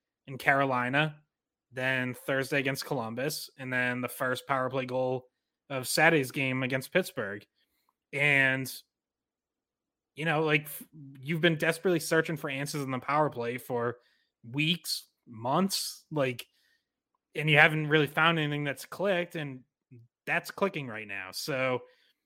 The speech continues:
yeah, I get, like, it's tough to, you know, to have to tell Bergeron and Marchand they're on the second unit or whatever. Like, I, Montgomery's, you know, good at delivering messages. He can figure out how to,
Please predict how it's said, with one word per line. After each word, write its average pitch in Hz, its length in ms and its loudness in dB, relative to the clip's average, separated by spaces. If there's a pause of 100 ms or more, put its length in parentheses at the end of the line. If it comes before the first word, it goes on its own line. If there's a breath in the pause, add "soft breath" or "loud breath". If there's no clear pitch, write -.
(380)
yeah, 151 560 4
I 135 240 -4 (240)
get, 147 220 2
like, 135 180 -2
it's - 300 -6 (340)
tough 147 340 4
to, 131 440 0 (880)
you 131 140 -12
know, 117 160 -8
to 135 120 -6
have 131 120 -2
to 120 100 -14
tell 135 300 0
Bergeron 127 460 0
and 120 120 -4
Marchand 131 800 -4
they're 117 100 -6
on 113 100 -8
the 101 60 -14
second 123 400 -6
unit 180 540 2
or 123 200 -2
whatever. 127 680 -2
Like, 127 220 -8
I, 135 180 -4 (580)
Montgomery's, 165 600 4 (100)
you 139 120 -8
know, 131 280 -6 (480)
good 143 160 0
at 143 140 4
delivering 143 380 2
messages. 139 520 0
He 139 80 -10
can 123 160 -10
figure 127 380 -4
out 127 240 -4 (300)
how 131 320 -2
to, 123 300 0